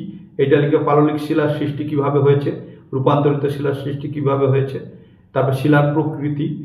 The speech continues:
লিখবে, গৌণ শিলা বলা হয়, গৌণ বা প্রগৌণ শিলা বলা হয়।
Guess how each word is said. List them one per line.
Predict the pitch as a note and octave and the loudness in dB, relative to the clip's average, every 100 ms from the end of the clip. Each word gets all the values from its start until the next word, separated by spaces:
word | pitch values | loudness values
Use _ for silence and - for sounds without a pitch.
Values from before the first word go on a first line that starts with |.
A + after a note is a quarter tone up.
| - - | -16 -8
লিখবে, | C#3 C3+ D3 | -4 -2 0
গৌণ | C3 C#3+ D3 | 0 2 2
শিলা | C#3+ D3 | 2 0
বলা | D3 C#3+ | 2 2
হয়, | C3+ D3+ - - - - | 2 2 0 -4 -10 -2
গৌণ | B2+ C#3+ C3+ | 2 2 2
বা | C#3+ C#3+ | 0 2
প্রগৌণ | C#3+ C3 C#3+ C#3+ | 2 2 0 -2
শিলা | - D3+ | -4 -2
বলা | C3 - | 0 2
হয়। | B2 D#3+ | 2 0